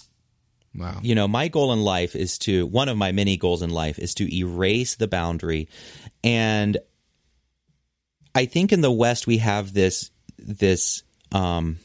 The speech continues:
Speaker 2: I keep saying in the West as if it's this monolithic whole, which it isn't. But in
Speaker 1: Yeah.
Speaker 2: a lot of Western Christian culture, the question of God is the primary question.
Speaker 1: Yeah.
Speaker 2: Every
Speaker 1: And the primary fear, I
Speaker 2: and the
Speaker 1: think.
Speaker 2: primary fear.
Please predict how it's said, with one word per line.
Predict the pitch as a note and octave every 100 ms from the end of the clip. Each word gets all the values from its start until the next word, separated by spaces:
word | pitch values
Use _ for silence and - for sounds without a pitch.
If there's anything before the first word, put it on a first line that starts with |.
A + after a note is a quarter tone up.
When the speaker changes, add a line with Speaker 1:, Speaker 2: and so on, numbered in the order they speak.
| _ -
Speaker 2:
I | B2+
keep | - C#3+
saying | - A2+ F#2 F2
in | G2 G2+
the | E2+
West | E2+ E2+ D#2+ -
as | E2+
if | E2+ -
it's | E2+ -
this | F2 -
monolithic | F2+ E2+ D#2+ D#2 - D2
whole, | - F2+ D2+
which | D2+ D#2+
it |
isn't. | F2 E2+ C#2+ D2+
But | G2+ F#2 - - - - - -
in | C#3+ D#3+ D#3
Speaker 1:
Yeah. | D3+
Speaker 2:
a | B2+
lot | A#2+ A2 A2
of | G2
Western | F2+ F#2 - G2+ F2+
Christian | E2+ - F2 - - E2+ D#2+
culture, | - - F#2 - - D2+ C#2 - - - - - - - - - _ -
the | B2
question | C3+ F#3+ A3+ - F#3
of | G#2 G2
God | A2 D#3+ C3 E2+ -
is | G#2+ G2+
the | G2+
primary | - - D3 A3 C#3 D#2 D2+
question. | - - - - - - _ _ _ _ _ _ _ _ _ _ _ _ _
Speaker 1:
Yeah. | -
Speaker 2:
Every | E3 G3+ G3
Speaker 1:
And | E3 G#3
the |
primary | G3+ G#3 G#3 F#3+
fear, | E3 - F3+
I | A#2+
Speaker 2:
and | B2+ D3+
the | E3+
Speaker 1:
think. |
Speaker 2:
primary | - D3+ D3+ D3+ D3
fear. | - - F#3+ C3+ -